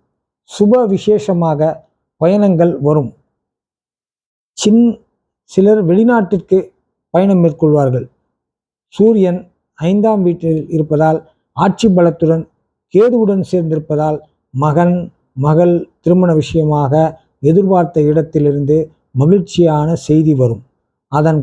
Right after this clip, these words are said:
காரணமாக குடும்பத்தில் மகிழ்ச்சியும் குதூகலமும் உண்டாகும்.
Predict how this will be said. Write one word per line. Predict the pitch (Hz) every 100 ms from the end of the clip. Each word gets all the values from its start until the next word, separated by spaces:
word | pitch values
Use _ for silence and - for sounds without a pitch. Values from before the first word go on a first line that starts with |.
| -
காரணமாக | - 160 190 180 156 147 135 151 156 - _ _ _
குடும்பத்தில் | 180 214 185 - 165 170 - _
மகிழ்ச்சியும் | 135 160 202 175 - 165 170 - _ _ _
குதூகலமும் | 175 233 220 180 160 165 170
உண்டாகும். | 151 156 151 127